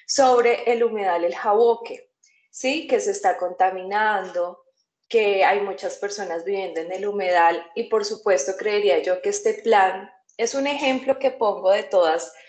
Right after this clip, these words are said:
las características que vemos ambientalmente en la localidad, porque hay muchos, em,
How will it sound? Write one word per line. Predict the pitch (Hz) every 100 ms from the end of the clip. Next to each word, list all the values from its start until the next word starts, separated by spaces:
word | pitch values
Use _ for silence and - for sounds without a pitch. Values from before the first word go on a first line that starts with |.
| - _
las | 226 214
características | - 202 196 190 180 175 190 196 202
que | -
vemos | 208 175 165
ambientalmente | 208 202 202 - 175 165 180 175 190
en | 202
la | 202
localidad, | 202 - 202 180 170 160
porque | 180 185 220
hay | 208 190
muchos, | 196 196 - 190 - - - - - -
em, | 208 196 185